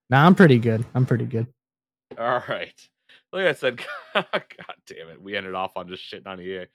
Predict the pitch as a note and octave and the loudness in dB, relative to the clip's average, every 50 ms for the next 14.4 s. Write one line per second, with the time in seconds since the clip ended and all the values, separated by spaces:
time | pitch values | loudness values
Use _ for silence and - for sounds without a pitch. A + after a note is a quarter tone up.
0 | _ - - - - - _ _ _ _ - C3+ C3 B2+ - - - - C#3 E3 | _ -20 -20 -20 -20 -20 _ _ _ _ -4 -4 -4 -4 -8 -14 -14 -10 -8 -8
1 | G3 G3+ - F#3+ F3 D#3 C#3 B2 A#2+ - - - C3+ - - G#2 G2 F#2 F#2 - | -8 -6 -6 -6 -6 -4 -2 -2 -2 -2 -4 -8 -10 -8 -6 -4 -4 -4 -4 -8
2 | - - G2+ F#2+ F#2+ F#2 E2+ F2+ F2+ F2+ F#2+ F#2 F#2 F2 - _ _ _ _ _ | -10 -10 -8 -6 -6 -6 -8 -10 -10 -8 -6 -6 -8 -10 -14 _ _ _ _ _
3 | _ _ - A#2 A2 G2+ G#2 G#2 G2 F#2+ F#2 F#2 F2+ F2 F2+ D2+ - _ - G#2 | _ _ -12 -10 -10 -8 -6 -4 -4 -4 -6 -8 -12 -14 -16 -18 -20 _ -6 -4
4 | A#2+ C#3 C#3+ B2 G#2+ G2+ G2+ G#2 A#2 C3+ C#3+ C#3 _ _ _ _ _ _ _ _ | 0 0 2 2 2 2 2 2 2 0 -2 -6 _ _ _ _ _ _ _ _
5 | _ _ _ _ _ _ _ _ _ _ _ _ _ _ _ - - - E2 F#2 | _ _ _ _ _ _ _ _ _ _ _ _ _ _ _ -20 -16 -14 -12 -12
6 | C3 F#3+ G3 - _ - B2 A2 B2 B2 - - - D2+ - - A#2+ - - - | -12 -14 -16 -18 _ -4 -2 0 0 0 0 -2 -4 -4 -4 -4 -6 -8 -10 -12
7 | - - - _ _ _ _ _ _ - F2+ F2 F2 F2 E2+ E2+ - _ _ _ | -14 -14 -14 _ _ _ _ _ _ -8 -8 -8 -8 -8 -10 -12 -14 _ _ _
8 | - - _ _ - _ - G2+ G#2+ A2 G#2 G2 G2 - _ - A2+ G#2+ G2+ G2+ | -20 -20 _ _ -20 _ -4 0 2 2 2 0 -2 -4 _ -4 -2 -2 -2 -2
9 | G2 F#2 F#2 G2+ G#2+ G#2+ - - G#2+ G#2 G2+ - - G2+ F#2+ F#2+ F#2+ E2+ F2 F#2 | -4 -6 -8 -10 -10 -10 -8 -8 -8 -8 -8 -8 -10 -12 -10 -10 -10 -8 -6 -6
10 | F2+ F#2 F2 E2+ E2 - F#2 F2 D#2+ D2+ D#2 D#2 D2+ D2+ D#2 D#2 D#2+ D#2 _ _ | -4 -4 -6 -6 -10 -12 -14 -14 -14 -12 -10 -8 -8 -6 -8 -8 -10 -14 _ _
11 | _ _ _ _ _ _ _ _ E2+ E2+ E2+ F#2 F#2+ G2 G2 G2 G2+ G2 F#2 F2+ | _ _ _ _ _ _ _ _ -10 -8 -6 -6 -6 -6 -8 -8 -8 -8 -10 -12
12 | E2+ E2 F#2 F#2+ F#2+ F#2 E2+ E2+ - - G2 F2+ E2+ F2+ D#2+ E2 E2 - - - | -8 -4 -2 -2 -2 -2 -4 -8 -10 -12 -10 -8 -6 -6 -6 -6 -8 -10 -12 -10
13 | F2+ F2 E2+ E2+ E2 - - - _ - D#2 D2+ - - F2 E2+ - - D#2+ - | -8 -8 -8 -8 -10 -14 -20 -20 _ -20 -20 -18 -14 -12 -12 -12 -14 -18 -20 -16
14 | - G2 F#2+ - - G2 F#2 F2+ | -14 -14 -14 -12 -10 -12 -12 -12